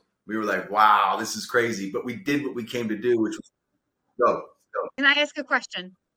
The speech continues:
Speaker 2: <clears throat> To interrupt you. So for those viewers who are tuning in and they're like, "Yeah, but what is it? What is it?" So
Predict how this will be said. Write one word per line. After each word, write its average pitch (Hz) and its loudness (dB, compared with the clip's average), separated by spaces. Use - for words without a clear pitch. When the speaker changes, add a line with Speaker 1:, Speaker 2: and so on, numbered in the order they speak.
Speaker 2:
<clears throat> 247 -8
To 262 -4
interrupt 240 -2
you. 185 -8
So 320 -12
for 302 -6
those 294 4
viewers 269 0
who 277 -6
are 240 0
tuning 240 -2
in 220 2
and 202 -6
they're 196 0
like, 196 -2
"Yeah, 285 -12
but 214 -14
what 330 -8
is 359 -10
it? 208 -6
What 254 0
is 240 0
it?" 170 -8
So 202 -2